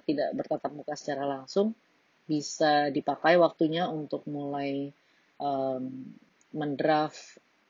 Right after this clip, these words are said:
pertanyaan-pertanyaan tadi, dan juga untuk mereview modul, eh,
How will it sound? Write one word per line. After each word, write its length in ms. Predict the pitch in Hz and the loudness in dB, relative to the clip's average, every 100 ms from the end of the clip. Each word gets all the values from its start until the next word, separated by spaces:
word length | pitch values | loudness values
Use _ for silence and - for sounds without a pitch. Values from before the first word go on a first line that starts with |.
| _ _ _ _ | _ _ _ _
pertanyaan-pertanyaan 680 | - - 147 147 139 143 143 | -4 2 2 2 0 0 2
tadi, 300 | 143 139 165 240 - _ _ _ 156 | -2 2 2 0 -4 _ _ _ 0
dan 160 | 151 | 0
juga 480 | 135 139 151 170 170 | 0 4 8 8 8
untuk 400 | 156 156 143 156 | 4 -2 -4 -2
mereview 720 | 151 147 143 - 185 196 190 | -2 -2 -2 2 8 8 8
modul, 560 | 165 143 147 147 143 147 _ _ _ - | 4 2 2 2 0 -6 _ _ _ -6
eh, 540 | 143 139 127 117 107 | -4 -2 0 -2 -2